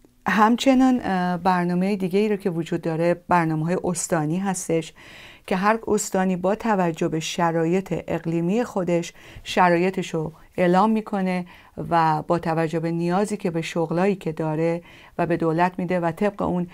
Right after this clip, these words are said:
میان و مهاجرینی رو که لازم دارن میارن. چیزی که مهم هستش و شما باید بدونید، اه، وقتی که می‌خواین از طریق استانی بیاین، شما حتماً، حتماً باید یه پیشنهاد کار داشته باشید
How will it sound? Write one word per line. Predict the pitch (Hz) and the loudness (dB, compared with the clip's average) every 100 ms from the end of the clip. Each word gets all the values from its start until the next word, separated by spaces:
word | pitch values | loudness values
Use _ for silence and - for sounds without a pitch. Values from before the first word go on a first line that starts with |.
| - - | -16 -4
میان | 196 202 190 180 | 0 2 0 0
و | 175 170 | 0 0
مهاجرینی | 165 175 160 165 165 185 | 2 0 2 2 2 2
رو | 170 | 0
که | 165 | -2
لازم | 156 160 156 160 156 | -2 -2 -2 -2 -4
دارن | 156 160 170 | -2 -2 0
میارن. | 175 160 - - _ _ _ _ _ - _ _ _ - - - | 0 0 -2 -8 _ _ _ _ _ -20 _ _ _ -20 -20 -4
چیزی | 208 226 | 2 2
که | 233 | 4
مهم | 240 214 220 226 | 2 4 0 0
هستش | 202 185 175 - | -2 -2 -4 -4
و | 175 | -6
شما | 185 170 165 | -4 -4 -2
باید | 165 165 160 | 0 0 -2
بدونید، | 175 165 170 175 196 165 - - - - - | -4 -4 -4 -4 -4 -6 -8 -20 -20 -20 -4
اه، | - - - | -2 -2 -2
وقتی | - 202 220 | 4 4 4
که | 226 220 | 0 0
می‌خواین | 190 175 170 | 0 -2 -2
از | 175 | -4
طریق | 170 165 160 - | -4 -4 -4 -4
استانی | 175 - 165 160 160 | -4 -4 -2 -2 -2
بیاین، | 160 170 190 190 - - | -2 -2 -4 -6 -20 -12
شما | - 185 196 | -4 -2 -2
حتماً، | - 190 185 - 220 | -6 -10 -8 -2 -2
حتماً | 254 226 196 196 185 | 0 -2 -4 -4 -2
باید | 175 170 170 | -2 -2 -4
یه | 175 | -6
پیشنهاد | 175 170 - 160 156 | -6 -8 -4 -4 -4
کار | 156 - 170 | -4 -4 -4
داشته | 165 160 - 165 | -4 -6 -6 -10
باشید | 160 180 - - | -10 -10 -14 -14